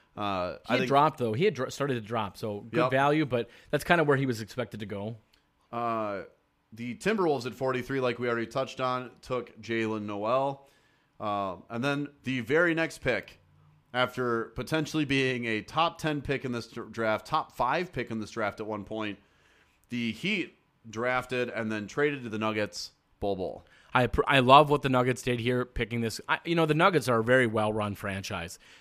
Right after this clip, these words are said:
Speaker 2: They just make good decisions.
Speaker 1: Yep.
Speaker 2: And, and I, my understanding, too, is, so that it hasn't happened yet, but so they have Michael Porter Junior, and my understanding is that Jonte Porter would like to play with his brother.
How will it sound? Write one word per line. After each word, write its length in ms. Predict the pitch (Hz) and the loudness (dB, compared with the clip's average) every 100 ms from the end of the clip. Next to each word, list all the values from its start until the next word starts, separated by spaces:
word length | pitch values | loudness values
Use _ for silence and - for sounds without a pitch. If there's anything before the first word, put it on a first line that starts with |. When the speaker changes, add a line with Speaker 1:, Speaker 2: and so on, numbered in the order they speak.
| - | 2
Speaker 2:
They 100 | 143 | 2
just 180 | 170 135 | 2 0
make 380 | 131 127 113 | 0 -2 -6
good 280 | 101 127 127 | -2 -2 -2
decisions. 760 | 127 117 120 104 101 95 98 - _ - | -4 -4 -4 -4 -4 -6 -10 -16 _ -4
Speaker 1:
Yep. 100 | 101 | 4
Speaker 2:
And, 100 | 156 | 4
and 180 | 156 156 | 6 4
I, 140 | 151 151 | 4 4
my 220 | 143 180 | 4 4
understanding, 360 | 202 165 143 | 4 2 0
too, 180 | - 175 | 2 4
is, 200 | 143 - - - - _ | 4 0 -12 -20 -20 _
so 120 | - | 0
that 200 | 143 151 160 | 4 4 6
it 60 | |
hasn't 260 | 208 233 151 | 6 6 2
happened 460 | 123 120 139 151 | 2 2 2 0
yet, 280 | 156 170 170 _ _ - | 0 0 -2 _ _ -4
but 120 | 135 | -4
so 80 | 135 | 4
they 120 | 151 | 4
have 80 | 160 | 6
Michael 260 | 139 139 131 | 4 2 0
Porter 240 | 143 135 | 2 2
Junior, 440 | 117 120 131 151 - - - - | 0 -2 0 -4 -8 -18 -14 -4
and 80 | 127 | 2
my 120 | 135 | 2
understanding 460 | 147 139 143 135 131 | 2 2 0 0 0
is 100 | 113 | -2
that 160 | 113 | -2
Jonte 360 | 107 120 120 120 | -2 -2 -2 -2
Porter 280 | 120 120 123 | 2 2 2
would 160 | 113 101 | -2 -2
like 200 | 107 104 | -4 -4
to 80 | 113 | -6
play 180 | 113 | -4
with 80 | 110 | -4
his 80 | 104 | -6
brother. 420 | 95 104 104 139 | -6 -4 -2 -4